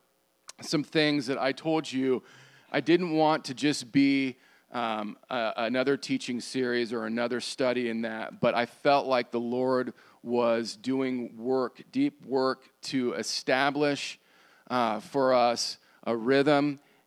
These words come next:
and a, um, a way of practicing both out our daily,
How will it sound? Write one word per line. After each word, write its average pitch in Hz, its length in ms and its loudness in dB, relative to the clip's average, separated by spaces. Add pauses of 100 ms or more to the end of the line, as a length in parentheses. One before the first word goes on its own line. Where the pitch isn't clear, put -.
and 117 560 0
a, 113 400 -2
um, 104 520 -6
a 117 120 -2
way 127 580 2 (320)
of 113 380 -4
practicing 135 880 -4
both 135 280 -4
out 131 160 2
our 113 160 0
daily, 151 540 0